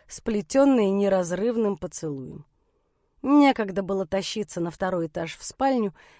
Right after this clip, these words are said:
моя одноразовая подружка буквально изнемогала от желания немедленно приступить к более глубокой фазе знакомства.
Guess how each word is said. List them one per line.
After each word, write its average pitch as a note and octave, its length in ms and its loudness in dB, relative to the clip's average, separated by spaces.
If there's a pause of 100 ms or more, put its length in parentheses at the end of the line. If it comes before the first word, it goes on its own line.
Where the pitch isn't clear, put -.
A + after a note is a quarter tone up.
моя A3+ 320 2
одноразовая G#3 640 2
подружка G#3 540 -2
буквально G#3 500 0
изнемогала G#3+ 1000 -2
от D#3+ 100 -4
желания G3 500 -2
немедленно F#3 720 -4
приступить E3 600 -10
к D#3 60 -12
более F3+ 380 -4
глубокой D#3 540 -8
фазе C#3 380 -10
знакомства. - 720 -16